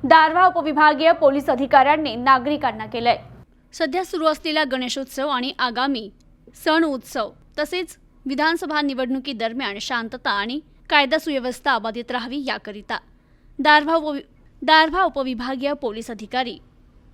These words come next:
चिलुमुला रजनीकांत, सहाय्यक पोलीस अधीक्षक तथा उपविभागीय पोलीस अधिकारी दारव्हा यांच्या उपस्थितीत ठाणेदार दिग्रस सेवानंद वानखेडे यांच्यासह इतर अधिकारी आणि पोलीस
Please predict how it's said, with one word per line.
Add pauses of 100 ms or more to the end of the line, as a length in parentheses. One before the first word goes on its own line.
(300)
चिलुमुला
रजनीकांत, (260)
सहाय्यक
पोलीस
अधीक्षक
तथा
उपविभागीय
पोलीस
अधिकारी (260)
दारव्हा (480)
यांच्या
उपस्थितीत (320)
ठाणेदार
दिग्रस (540)
सेवानंद
वानखेडे
यांच्यासह
इतर
अधिकारी
आणि
पोलीस